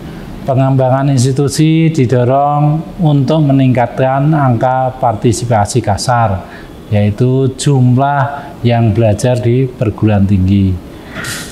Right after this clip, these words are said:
dan meningkatkan tridharma perguruan tinggi yang berorientasi pada penyiapan sumber daya manusia unggul, pengembangan ilmu pengetahuan, dan teknologi.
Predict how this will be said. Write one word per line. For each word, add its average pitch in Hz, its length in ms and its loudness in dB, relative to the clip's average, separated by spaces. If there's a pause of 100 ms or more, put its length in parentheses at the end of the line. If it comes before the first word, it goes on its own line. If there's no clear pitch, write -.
(140)
dan 160 320 4
meningkatkan 143 800 2
tridharma 131 640 2
perguruan 113 480 0
tinggi 131 480 2
yang 123 160 2
berorientasi 117 960 0
pada 135 640 -2 (380)
penyiapan 131 960 2
sumber 120 320 2
daya 123 480 2
manusia 123 720 2
unggul, 135 720 2 (560)
pengembangan 123 640 2
ilmu 131 480 4
pengetahuan, 127 800 2
dan 131 320 0
teknologi. 101 880 2